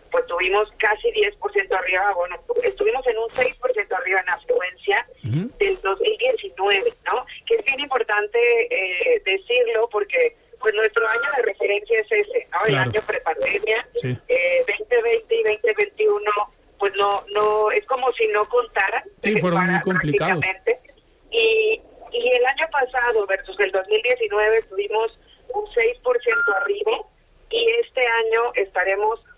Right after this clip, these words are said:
Speaker 1: un cuatro por ciento arriba del veinte veintidós. Entonces, pues esas son muy buenas noticias. Eh, es-, eso nos lleva a casi, eh, el diez por ciento arriba de lo que estábamos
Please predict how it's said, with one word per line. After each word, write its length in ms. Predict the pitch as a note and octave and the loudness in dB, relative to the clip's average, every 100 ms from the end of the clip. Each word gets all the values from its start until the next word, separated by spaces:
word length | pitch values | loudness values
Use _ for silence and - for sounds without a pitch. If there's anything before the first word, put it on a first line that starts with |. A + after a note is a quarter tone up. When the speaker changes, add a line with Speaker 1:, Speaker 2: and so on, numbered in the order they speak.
| _ | _
Speaker 1:
un 180 | - B3+ | -2 -2
cuatro 340 | - C4+ C4+ C#4 | -2 -2 -2 -4
por 160 | B3 G#3+ | -2 0
ciento 260 | A3+ G#3 G#3 | 0 0 0
arriba 520 | G3+ G3+ G3 G3+ G3+ - | 2 2 2 0 -2 -2
del 320 | F3 E3+ E3+ | 0 0 0
veinte 400 | F3+ F#3 - F#3 | -2 -4 -2 -2
veintidós. 560 | F3+ E3+ D#3 D3+ D3 C#3 | -2 -4 -2 -2 -2 -6
Entonces, 520 | E3 F3 F#3+ G#3+ G#3+ G#3 - _ | -8 -4 -2 2 2 0 -10 _
pues 160 | - G#3+ | -2 0
esas 220 | A#3+ C4 | 2 0
son 160 | B3+ B3 | 0 0
muy 120 | B3+ | 0
buenas 300 | A#3+ B3 B3 | 2 2 0
noticias. 540 | A3+ A3 A4+ A4+ A#4+ - - _ | 0 0 -2 0 -2 -2 -10 _
Eh, 500 | B4+ C5 C5 C5 - | -2 2 2 2 2
es-, 320 | A#4+ - - F#3+ | -2 -4 -4 0
eso 140 | A3 | 0
nos 220 | G#3+ G3+ | 0 0
lleva 220 | G3+ G3+ G#3+ | 2 2 2
a 100 | G#3 | -2
casi, 460 | - F#3+ F#3+ A3 G#3 _ _ _ | -2 -2 0 0 -2 _ _ _
eh, 520 | - F#4+ F#3 F#3 F#3 - | -2 0 0 0 0 0
el 140 | - | -2
diez 260 | - G#3 - | 0 -2 0
por 180 | A3 - | -2 0
ciento 280 | G3+ - | -2 0
arriba 320 | G3+ - G3+ G#3 | 0 2 2 2
de 100 | G3+ | 2
lo 120 | E3+ | 0
que 100 | E3+ | 0
estábamos 600 | - F3+ F#3+ F#3+ - | 0 0 0 0 -2